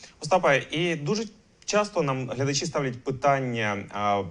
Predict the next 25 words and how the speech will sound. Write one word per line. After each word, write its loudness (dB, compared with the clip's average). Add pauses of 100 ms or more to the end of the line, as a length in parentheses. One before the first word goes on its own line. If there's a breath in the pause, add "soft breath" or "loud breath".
(280)
як -2
звучить -4
тема 0
України -2
під -6
час -4
передвиборчої -4
кампанії? -4 (280 loud breath)
От, -6
власне, 0
знаємо, -2
що -4
зараз, 0
вочевидь, -4
американці -2
зосереджені -4 (120)
перш 4
за -2
все -2
на -2
внутрішньополітичних -4
питаннях, -2
на -6
внутрішньополітичних -6
проблемах. -4